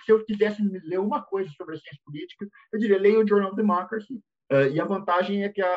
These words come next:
a, o Instituto Fernando Henrique publica, eh, o Journal of Democracy em português. Então, mesmo que você não leia em inglês, o, o, o Journal of Democracy é publicado em português. Por exemplo, o meu paper com,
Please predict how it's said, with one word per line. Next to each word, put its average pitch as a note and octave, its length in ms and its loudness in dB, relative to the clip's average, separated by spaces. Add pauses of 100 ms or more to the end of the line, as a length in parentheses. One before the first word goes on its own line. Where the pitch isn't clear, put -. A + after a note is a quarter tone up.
a, D3+ 340 0
o C#3+ 120 -6
Instituto D3+ 320 -14
Fernando D#3 240 -6
Henrique D3 320 -4
publica, E3 760 -4 (160)
eh, G#2+ 280 -4
o B2 100 -4
Journal C3 240 0
of B2 60 -10
Democracy C#3 400 -4
em - 60 -14
português. A3+ 420 -4 (400)
Então, C#3+ 140 0
mesmo F#3+ 260 2
que D3+ 60 -10
você C#3+ 260 -2
não C3+ 120 -2
leia B2 280 -2
em B2 60 -4
inglês, D3+ 460 2
o, C#3+ 40 -6
o, C3 480 -6
o C3 80 -4
Journal C#3+ 200 -4
of C#3+ 100 -8
Democracy B2+ 380 -6
é D3 40 -2
publicado D3+ 380 -8
em D3 40 -10
português. G3+ 440 -6
Por - 100 -20
exemplo, B2 380 -6
o A#2+ 80 -6
meu A#2+ 140 -4
paper A#2 420 -8
com, G#2+ 260 -4